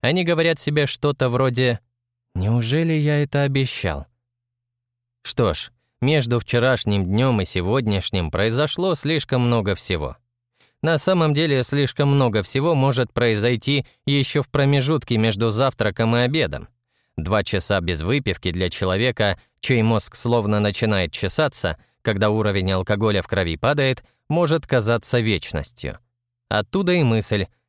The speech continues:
«один день за раз». Как только у человека получается прожить несколько трезвых дней,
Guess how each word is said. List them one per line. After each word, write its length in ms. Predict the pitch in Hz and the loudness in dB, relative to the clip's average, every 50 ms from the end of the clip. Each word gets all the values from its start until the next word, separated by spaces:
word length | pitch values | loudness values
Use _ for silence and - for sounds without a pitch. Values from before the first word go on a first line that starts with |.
| _ _ | _ _
«один 560 | - 196 202 90 85 117 151 175 180 170 143 | 0 0 0 2 2 0 2 4 4 2 2
день 300 | 120 107 107 101 101 95 | 2 0 0 2 2 0
за 240 | 87 90 98 107 110 | 0 0 0 0 2
раз». 400 | 98 85 67 - - - - - _ _ _ _ _ _ _ _ _ _ _ _ _ _ _ _ _ _ _ _ _ | 0 0 -4 -6 -10 -12 -14 -16 _ _ _ _ _ _ _ _ _ _ _ _ _ _ _ _ _ _ _ _ _
Как 240 | - 135 139 - - | -2 -2 -2 0 2
только 260 | 185 190 170 143 - | 0 2 2 0 0
у 80 | 156 147 | 0 0
человека 520 | 131 - - 139 135 135 143 160 143 - 120 | 0 0 0 2 2 2 2 0 0 -2 -2
получается 680 | - 131 123 120 - - 156 156 135 - - - 110 | 0 0 0 0 0 0 0 0 0 0 -2 -4 -2
прожить 440 | - - 120 120 104 117 123 110 - | 0 0 0 2 2 0 -2 0 0
несколько 480 | 107 110 104 - - - 92 - 95 | 0 0 0 0 -2 -4 -4 -4 -4
трезвых 480 | - - 107 104 85 80 76 85 78 71 | -4 -2 -2 -2 -2 -2 -4 -6 -4 -2
дней, 320 | 80 104 139 156 127 - | -2 0 0 0 0 -2